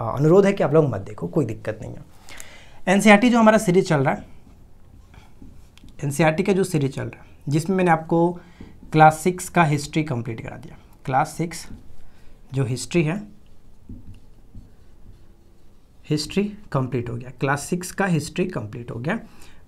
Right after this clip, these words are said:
with एमसीक्यू, with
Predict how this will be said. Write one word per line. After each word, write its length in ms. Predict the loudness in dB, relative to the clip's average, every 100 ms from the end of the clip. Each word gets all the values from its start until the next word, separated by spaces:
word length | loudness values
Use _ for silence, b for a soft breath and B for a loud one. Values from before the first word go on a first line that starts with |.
| 0
with 340 | 2 2 -2 -6 -6 -8
एमसीक्यू, 500 | -6 -8 -10 -16 -16 -16 -16 b b b b -20 -20 -20 -20 -18 -18 -20 -18 -14 -6
with 240 | -6 -4